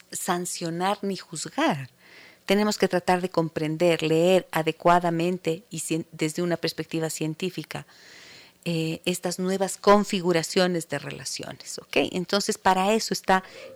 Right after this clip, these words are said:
este seminario. Voy a irme ahora a una pausa, pero les anuncio, no se vayan, porque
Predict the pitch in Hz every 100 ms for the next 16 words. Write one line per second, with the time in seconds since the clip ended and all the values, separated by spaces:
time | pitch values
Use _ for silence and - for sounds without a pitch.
0 | - 214 - 202 - 170 160 147 147 -
1 | - - - - 254 285 269 254 233 208
2 | 214 - 196 214 202 180 170 - 214 220
3 | 233 226 226 202 196 226 214 151 165 196
4 | 233 190 170 160 160 160 165 185